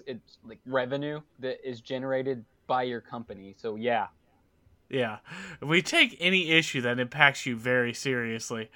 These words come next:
Speaker 2: While we don't guarantee correlation, we are currently reviewing possible solutions for players, retailers, and distribu-, distributors impacted by this issue. Once we confirm the exact details and extent of the issue, we will finalize and announce the planned solution.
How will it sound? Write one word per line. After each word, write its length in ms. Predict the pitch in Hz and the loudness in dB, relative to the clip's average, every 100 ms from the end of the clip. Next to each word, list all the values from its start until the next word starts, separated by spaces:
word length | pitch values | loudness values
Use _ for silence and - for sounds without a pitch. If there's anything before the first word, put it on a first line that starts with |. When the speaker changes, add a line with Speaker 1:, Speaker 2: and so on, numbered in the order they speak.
| - - - - | -20 -18 -12 -2
Speaker 2:
While 120 | 185 | 4
we 100 | 202 | 8
don't 260 | 262 269 | 10 10
guarantee 520 | 220 214 208 196 214 196 | 8 8 8 6 2 2
correlation, 880 | - 185 180 160 165 156 131 113 151 - - - | 4 6 8 8 8 6 0 -4 -10 -20 -10 2
we 160 | 165 | 8
are 160 | 190 180 | 10 10
currently 400 | - 254 247 233 | 6 4 6 4
reviewing 440 | 202 175 208 170 | 4 4 2 2
possible 560 | - 160 170 175 170 165 | 2 8 8 8 0 -4
solutions 460 | 160 170 175 131 | -2 0 0 -4
for 220 | - 147 135 | -6 -6 -2
players, 480 | 165 165 170 165 143 | 4 4 4 0 -2
retailers, 500 | 160 156 160 160 156 | -2 2 2 2 0
and 140 | 139 | -4
distribu-, 560 | 147 - 131 113 117 - - | -4 -2 -4 -2 -6 -8 -14
distributors 540 | 131 - 160 139 120 127 | -10 -4 -2 0 -2 -2
impacted 480 | 127 127 127 127 127 | -4 -2 -4 -2 -2
by 140 | 127 | 0
this 160 | 131 165 | 0 -2
issue. 300 | 147 113 104 - - - - - | -2 -6 -10 -16 -18 -18 -12 0
Once 200 | 214 226 | 2 2
we 120 | 240 | 0
confirm 400 | - 175 160 151 | 0 2 2 2
the 100 | 131 | 2
exact 400 | 113 131 156 160 | 0 6 6 6
details 440 | 170 160 170 165 147 | 0 6 8 8 4
and 100 | 123 | -4
extent 360 | - 175 170 | -2 2 2
of 60 | 156 | 2
the 160 | 143 160 | 2 0
issue, 240 | 156 131 | 0 -2
we 120 | 131 | 0
will 140 | 156 147 | 0 2
finalize 560 | 202 202 208 202 190 | 8 8 10 6 6
and 80 | 160 | 0
announce 320 | 139 135 135 | 0 0 0
the 100 | 143 | -6
planned 400 | 139 147 127 123 | -6 -2 -2 -2
solution. 480 | - 127 120 110 | -4 -2 -2 -6